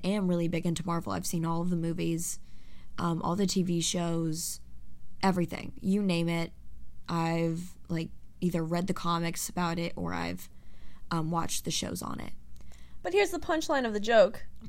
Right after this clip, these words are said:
Speaker 2: I wouldn't be able to name it because I've never seen any of them.
Speaker 1: I know.
Speaker 2: <laughs>
Speaker 1: So basic-, so basically, Nicole and I came to this realization, and then she's like,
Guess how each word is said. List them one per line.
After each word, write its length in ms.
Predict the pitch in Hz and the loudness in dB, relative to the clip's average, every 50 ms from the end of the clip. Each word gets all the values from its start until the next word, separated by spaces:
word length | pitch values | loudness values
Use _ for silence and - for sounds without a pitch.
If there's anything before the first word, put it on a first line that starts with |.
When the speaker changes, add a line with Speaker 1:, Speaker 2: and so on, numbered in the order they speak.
| - - | -10 -8
Speaker 2:
I 140 | - 254 294 | -4 -4 -2
wouldn't 400 | 262 208 202 262 302 320 233 196 | 0 2 2 2 2 2 0 0
be 140 | 202 180 170 | -2 -2 -2
able 160 | 160 170 185 | -2 -4 -6
to 120 | 190 202 | -6 -6
name 280 | 180 160 170 170 185 190 | -6 -4 -4 -4 -6 -6
it 160 | - - - - - - - - - - - - - - - - - - - - - - - | -8 -8 -12 -12 -14 -12 -14 -14 -12 -12 -14 -14 -14 -18 -16 -14 -14 -8 -8 -8 -8 -8 -8
because 240 | - 277 294 285 - | -4 -4 -4 -4 -2
I've 240 | - 302 294 285 277 | -4 -6 -6 -6 -6
never 320 | 262 269 269 269 - 262 | -8 -8 -8 -10 -10 -10
seen 400 | - - - - - 330 349 320 - | -10 -6 -6 -6 -8 -8 -10 -8 -8
any 140 | - 185 - - | -8 -8 -8 -8
of 80 | - - | -8 -10
them. 160 | - - - - - - - - - - | -12 -10 -12 -8 -8 -6 -8 -8 -4 -2
Speaker 1:
I 220 | - 165 185 165 | 0 2 2 2
know. 520 | 170 170 175 170 170 180 220 247 226 185 196 | 2 2 2 4 4 4 4 4 2 2 2
Speaker 2:
<laughs> 60 | 285 - - 330 320 - 339 349 370 - 453 427 - - - - - - - - - - - - - - - | -2 0 2 0 2 2 0 0 4 4 4 4 4 2 -4 -4 -4 -10 -8 -10 -8 -6 -6 -6 -4 -2 -2
Speaker 1:
So 240 | - - - 254 | 0 4 6 4
basic-, 520 | 220 202 247 269 311 302 - 285 226 - - | 6 6 6 4 4 4 2 0 0 -2 -2
so 140 | - 277 240 | 2 2 6
basically, 720 | 233 277 339 330 - 294 - 233 202 185 180 175 180 185 - - - - - - - - - | 6 6 6 6 2 0 4 4 6 6 6 6 4 2 0 -4 -6 -8 -8 -10 -10 -6 0
Nicole 340 | - 214 202 - - - 233 | 2 2 2 2 0 0 0
and 80 | 233 214 | 2 4
I 120 | 190 185 | 4 4
came 200 | 185 - 196 185 | 4 2 2 4
to 80 | 185 190 | 4 4
this 180 | 180 175 - | 2 2 2
realization, 680 | 196 190 180 185 175 180 175 170 175 185 180 165 165 - - | 2 4 4 4 4 4 4 2 2 0 0 0 0 -2 0
and 180 | - 185 185 185 | 2 4 6 6
then 100 | 185 180 | 4 4
she's 220 | 180 - 190 185 | 4 2 0 2
like, 280 | 190 180 175 175 - - | 4 2 2 2 -2 -8